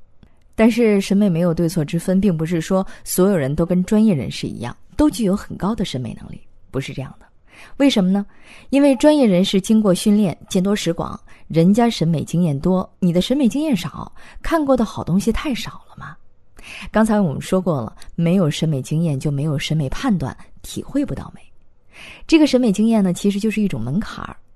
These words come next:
欣赏美是需要门槛儿的。比如说，著名的魔幻现实主义作家马尔克斯的代表作《百年孤独》是人类公认的文学名著。但是我可以保证，百分之九十九的人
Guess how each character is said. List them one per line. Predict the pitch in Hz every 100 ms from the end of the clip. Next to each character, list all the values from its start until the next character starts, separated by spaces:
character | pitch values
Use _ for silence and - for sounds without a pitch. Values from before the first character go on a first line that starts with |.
| - -
欣 | - 330 339
赏 | 349 180 151
美 | 151 -
是 | - 151
需 | - 220
要 | 175
门 | 123
槛 | 143 - -
儿 |
的。 | - - _ _ - _ _
比 | -
如 | 165
说， | 185 208 208 - -
著 | - 220
名 | 180
的 | 185
魔 | 151 147
幻 | - 185
现 | 165 180
实 | 156
主 | 135
义 | 117
作 | 135 151
家 | 135 147 156 -
马 | 160
尔 | 151
克 | 151 -
斯 | 156 -
的 | 151
代 | 156
表 | 143 113
作 | - 156 135 - -
《百 | 123
年 | 127 147
孤 | 240 233
独》 | 147 165 - -
是 | - -
人 | 190 170
类 | 165
公 | - 196
认 | 185
的 | 151
文 | 131 135
学 | 131
名 | 135 143
著。 | - - - - _ _ -
但 | - 254
是 |
我 | 254
可 | 180
以 | 208
保 | 185 113
证， | 143 165 - - - -
百 | - 147
分 | 135 226 269
之 | 311
九 | 294 160 -
十 | -
九 | 214 151
的 | -
人 | - 80